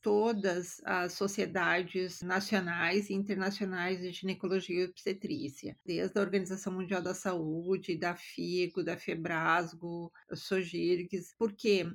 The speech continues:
Porque ela é bem segura. O progestágeno puro, ele tem algumas contraindicações,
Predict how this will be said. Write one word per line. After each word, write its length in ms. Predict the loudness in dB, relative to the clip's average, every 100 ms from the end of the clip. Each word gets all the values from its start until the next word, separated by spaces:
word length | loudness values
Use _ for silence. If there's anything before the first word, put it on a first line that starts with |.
| -4
Porque 280 | -4 2 4
ela 160 | 4
é 60 | 4
bem 260 | 2 -2 -2
segura. 680 | -6 -4 -2 0 -2 -6 -4
O 60 | 0
progestágeno 800 | 2 2 2 2 2 2 -2 -4
puro, 440 | -4 0 2 2 4
ele 200 | 4 2
tem 440 | 2 2 2 2 0
algumas 800 | 0 2 0 0 2 2 0 -2
contraindicações, 1300 | -4 -2 0 0 0 -2 0 0 4 4 4 0